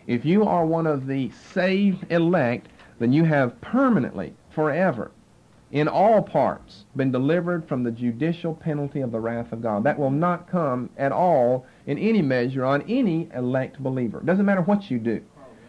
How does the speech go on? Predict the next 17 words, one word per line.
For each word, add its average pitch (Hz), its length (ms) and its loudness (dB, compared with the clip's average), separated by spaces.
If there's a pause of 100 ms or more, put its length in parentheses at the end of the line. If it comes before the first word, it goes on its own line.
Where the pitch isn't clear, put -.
(100)
You 135 120 2
can 151 140 2
go 139 220 4
adulter-, 139 760 2
you 147 120 0
can 147 80 0
go 143 120 2
commit 135 280 0
adultery, 180 520 2
you 139 80 0
can 131 140 -2
fornicate. 180 560 0
If 165 180 -2
you're 156 60 0
an 131 80 0
elect 147 380 0
believer, 202 480 0